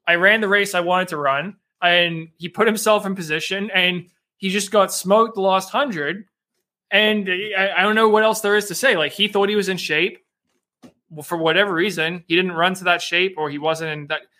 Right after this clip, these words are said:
I was wondering about that 'cause he says his workouts were going great, great. His races decidedly were not, Robert. He was dead last in Monaco. He only,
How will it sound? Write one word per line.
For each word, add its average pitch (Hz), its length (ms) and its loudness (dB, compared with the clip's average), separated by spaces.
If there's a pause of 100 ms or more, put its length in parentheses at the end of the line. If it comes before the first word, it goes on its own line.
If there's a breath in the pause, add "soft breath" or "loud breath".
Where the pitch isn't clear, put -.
(100)
I 214 140 4
was 302 160 0
wondering 262 420 0
about 254 300 2
that 247 180 2
'cause 196 140 -8
he 202 80 -8
says 285 260 -2
his 214 100 -6
workouts 180 440 2
were 175 60 -8
going 180 180 -2
great, 151 300 -2 (320)
great. 180 320 0 (180 loud breath)
His 175 160 0
races 240 500 0
decidedly 170 500 0
were 139 120 -6
not, 131 320 -4
Robert. 156 340 2 (280)
He 165 100 -4
was 147 80 -4
dead 180 200 2
last 180 320 2
in 160 60 -6
Monaco. 147 600 2
He 147 160 -2
only, 156 400 -2